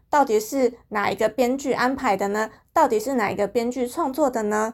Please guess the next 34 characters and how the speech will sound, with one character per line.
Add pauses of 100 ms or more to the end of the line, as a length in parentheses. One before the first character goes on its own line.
这
也
是
观
看
这
部
作
品
有
趣
的
地
方
之
一。 (240)
接
着
来
看
最
后
一
段。 (380)
夫
婦
の、
そ
し
て
周
囲
の
人